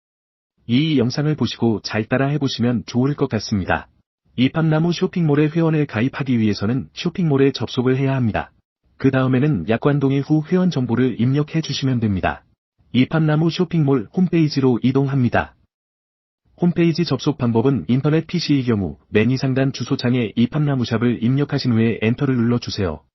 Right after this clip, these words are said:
스마트폰 모바일인 경우에도 메뉴 상단 주소창에 이팝나무샵을 입력하신 후 이동 버튼을 클릭하시면 됩니다.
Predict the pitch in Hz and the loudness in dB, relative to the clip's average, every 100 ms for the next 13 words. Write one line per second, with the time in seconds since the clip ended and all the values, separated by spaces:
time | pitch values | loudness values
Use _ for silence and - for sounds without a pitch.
0 | _ _ _ - - 190 185 160 180 165 | _ _ _ -14 -2 0 0 -2 -2 2
1 | 131 135 135 139 123 117 107 101 107 78 | 2 2 2 0 0 0 0 0 0 -2
2 | - 101 123 139 147 143 147 143 131 135 | 2 2 2 0 -2 0 -2 -2 -6 -4
3 | 123 131 113 - 120 156 147 139 120 113 | -2 -2 -2 0 0 0 0 0 -2 0
4 | 123 98 113 131 143 143 - 127 113 117 | 0 0 0 0 0 -2 -2 -2 0 0
5 | 143 123 113 - 127 - 165 160 151 143 | 0 0 -2 0 -2 -2 -2 -2 -2 -4
6 | 131 127 120 104 87 | -2 -2 0 -2 -4